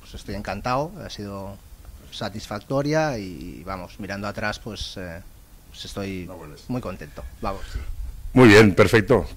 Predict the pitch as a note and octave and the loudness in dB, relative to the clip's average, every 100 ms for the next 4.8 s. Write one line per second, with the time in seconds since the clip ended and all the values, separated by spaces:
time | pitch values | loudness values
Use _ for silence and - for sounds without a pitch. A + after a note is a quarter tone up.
0 | - - G#2 C#3 D3 D3 C3+ B2+ A#2+ G#2+ | -2 4 4 8 8 10 10 10 10 6
1 | G#2 A2 A2+ A2+ G#2+ G#2+ G#2 G#2+ G#2 G#2+ | 4 8 10 10 10 8 6 6 6 6
2 | G#2+ G2+ - - G2+ G2+ - F2 A2+ A#2 | 8 6 4 0 2 0 0 4 4 6
3 | B2 B2 F2+ F2 G2 F#2+ F2+ F#2 G2 F#2+ | 4 4 0 -2 0 2 2 2 4 4
4 | F#2 F#2 E2+ F#2 F#2 F#2 F2 | 4 -2 0 2 4 4 2